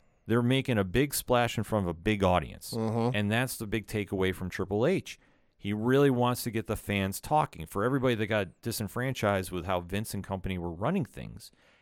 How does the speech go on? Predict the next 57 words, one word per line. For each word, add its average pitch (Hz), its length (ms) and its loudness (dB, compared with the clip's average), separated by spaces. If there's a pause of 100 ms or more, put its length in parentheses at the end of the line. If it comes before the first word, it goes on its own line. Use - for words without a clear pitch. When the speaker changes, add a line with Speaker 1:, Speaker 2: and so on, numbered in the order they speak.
Speaker 1:
he's 127 220 -6
now 135 160 2
saying, 123 300 -2
"Come 143 200 -2
back 139 220 2
to 123 100 -4
the 107 80 -2
show. 101 460 4 (320)
It's 113 180 -4
exciting. 139 600 0
You 107 140 -2
never 117 340 2
know 131 160 4
who 117 40 2
you're 110 160 2
gonna 98 140 4
see 110 180 0
pop 104 300 2
up. 123 200 6 (220)
You 92 80 -6
don't 127 240 4
know 131 80 0
what 120 140 0
direction 107 400 2
we're 87 140 -2
gonna 82 180 -2
go 113 320 6
in." 170 180 0
Speaker 2:
Which 131 280 4
is 127 200 4
awesome 135 420 2
because, 110 380 2
let's 123 200 4
face 160 260 4
it, 92 160 -4 (640)
yeah, 180 340 8
they, 160 380 6
they, 160 300 4
W 170 280 2
W 185 240 6
E 208 80 4
got 156 220 6
kinda 175 200 4
cookie - 280 6
cutter. - 280 -6 (100)
Speaker 1:
Mm-hmm. 117 400 2
Speaker 2:
That 135 260 10
you 139 220 2
knew 156 320 6
what 233 160 6
was 185 100 4
gonna 165 180 4
happen. 120 360 2
You 135 100 4
knew 175 420 6
in 175 180 4
between 151 640 2